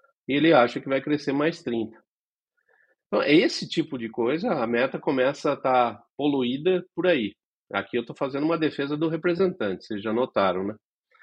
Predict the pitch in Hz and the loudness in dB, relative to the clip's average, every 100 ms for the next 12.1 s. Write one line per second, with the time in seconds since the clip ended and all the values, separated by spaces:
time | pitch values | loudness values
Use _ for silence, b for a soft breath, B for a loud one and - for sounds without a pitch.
0 | B B B B B - 139 135 127 120 | B B B B B 2 6 8 6 4
1 | - - 151 139 135 135 123 120 104 _ | -6 0 4 6 6 6 4 -2 -6 _
2 | _ _ _ _ _ _ - 160 - 170 | _ _ _ _ _ _ 0 0 2 -2
3 | - 165 170 170 - 151 143 127 120 - | 2 2 2 -2 -6 -4 -4 -6 -10 -10
4 | 131 139 127 127 123 110 127 - 143 143 | -6 -4 -4 -4 -4 -6 -10 -8 -6 -4
5 | 135 139 147 147 _ _ _ 131 113 110 | -4 -4 -6 -10 _ _ _ -10 -6 -4
6 | 113 - - 120 120 123 120 117 113 113 | -4 -8 -8 -4 0 0 -2 -4 0 0
7 | 117 113 107 117 - 110 - 110 107 107 | 0 -4 -2 -2 -4 -14 -10 -8 -6 -4
8 | 110 110 104 101 104 110 113 - 123 127 | -2 0 -2 -2 -2 -2 -4 -6 -6 -2
9 | 113 123 110 98 95 101 - 80 _ _ | -2 -2 0 0 0 -6 -8 -14 _ _
10 | 98 98 101 95 101 95 101 104 101 104 | -2 0 0 0 -2 0 -2 0 0 -2
11 | 98 98 98 98 - 90 - 98 107 120 | 0 0 2 -2 -2 -4 -2 0 2 0
12 | 147 | -4